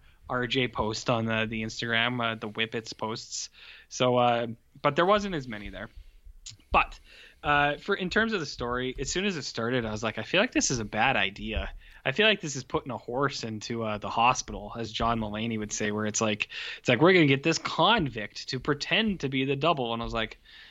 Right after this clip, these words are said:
"Hmm." I was like, "Is this the right call?" Uh, but, uh,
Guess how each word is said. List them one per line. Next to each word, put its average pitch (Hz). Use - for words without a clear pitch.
"Hmm." 233
I 185
was 139
like, 113
"Is 110
this 220
the 330
right 240
call?" 208
Uh, 139
but, 139
uh, 131